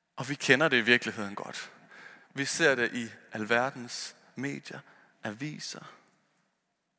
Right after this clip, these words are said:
Hver eneste aften og hver eneste morgen, hver eneste dag. Og så er det så vores opgave at forsøge at sortere i, hvad der er sandheden om den store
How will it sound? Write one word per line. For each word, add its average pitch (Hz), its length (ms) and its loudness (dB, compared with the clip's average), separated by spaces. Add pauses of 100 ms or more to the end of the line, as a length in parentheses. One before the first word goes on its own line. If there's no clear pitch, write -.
(100)
Hver 135 120 8
eneste 160 460 4
aften - 320 4
og 120 40 2
hver 123 160 6
eneste 151 380 -2
morgen, 131 440 2 (540)
hver 123 180 0
eneste 151 760 -4 (200)
dag. - 340 -12 (1700)
Og - 100 -2
så 196 100 4
er 185 40 8
det 165 100 6
så 175 80 6
vores 151 320 6
opgave 139 320 6
at 120 80 2
forsøge 131 340 -2
at 113 80 -2
sortere - 600 -6
i, - 220 -16 (500)
hvad 139 180 10
der 147 80 6
er 110 180 6
sandheden 123 640 -2
om 104 160 -4
den 135 260 -2 (240)
store 123 520 -6